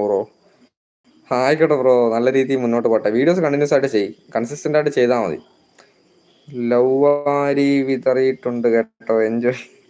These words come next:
Thank you ബ്രോ, thank you, thank you. ആ, മാർട്ടിൻ ജോസ്, ഹായ് ചേട്ടാ. ഹായ് മാർട്ടിൻ. ആയിഷ മേരി,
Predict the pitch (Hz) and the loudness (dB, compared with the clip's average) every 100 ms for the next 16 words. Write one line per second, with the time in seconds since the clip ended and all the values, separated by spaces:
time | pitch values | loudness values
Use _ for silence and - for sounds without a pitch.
0 | 214 185 - - 110 120 135 135 117 107 | -10 -10 -8 -2 0 0 0 0 2 0
1 | 110 113 113 107 107 107 101 - _ _ | 0 0 0 0 -2 -4 -6 -8 _ _
2 | _ _ _ _ _ _ _ _ _ _ | _ _ _ _ _ _ _ _ _ _
3 | _ - 117 113 113 120 127 123 151 131 | _ -12 -8 -4 -2 -2 -2 -2 -4 0
4 | 113 110 - - 131 135 127 120 117 104 | 0 -2 -8 -2 -2 0 0 0 -2 -2
5 | 113 131 147 139 131 - 123 120 123 - | -2 0 0 0 -4 -4 -4 -4 -6 -12
6 | - 113 117 120 - 117 120 117 110 | -10 -6 -6 -6 -8 -6 -4 -2 -4